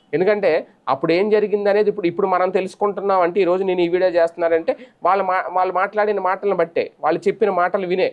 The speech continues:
నాకు ఈ వీడియో చేయాలనిపించింది. అదే అలాంటి వాళ్ళు సీనియర్లే ఆ వేదిక మీద లేకపోతే రేపు పొద్దున్న నెక్స్ట్ మహానాడుకి అప్పుడు ఏంటి పరిస్థితి? అలాగని వాళ్ళని పక్కన పెట్టేస్తారు నేను అనట్లేదు.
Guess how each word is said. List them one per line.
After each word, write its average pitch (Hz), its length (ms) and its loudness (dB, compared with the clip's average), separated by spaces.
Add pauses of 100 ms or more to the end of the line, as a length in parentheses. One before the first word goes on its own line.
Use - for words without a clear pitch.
నాకు 165 140 -2
ఈ 175 80 -2
వీడియో 180 200 0
చేయాలనిపించింది. 120 680 -2 (540)
అదే 220 140 4
అలాంటి 226 360 2
వాళ్ళు 226 200 0
సీనియర్లే 226 440 -2
ఆ 214 60 2
వేదిక 208 240 0
మీద 214 160 -2
లేకపోతే 208 420 0
రేపు 196 160 0
పొద్దున్న 190 300 -2
నెక్స్ట్ 185 280 -4
మహానాడుకి 190 560 -4 (460)
అప్పుడు 196 200 2
ఏంటి 208 160 2
పరిస్థితి? 202 500 -4 (320)
అలాగని 202 280 2
వాళ్ళని 165 220 0
పక్కన 185 260 -2
పెట్టేస్తారు 214 520 0
నేను 170 160 2
అనట్లేదు. 156 520 -2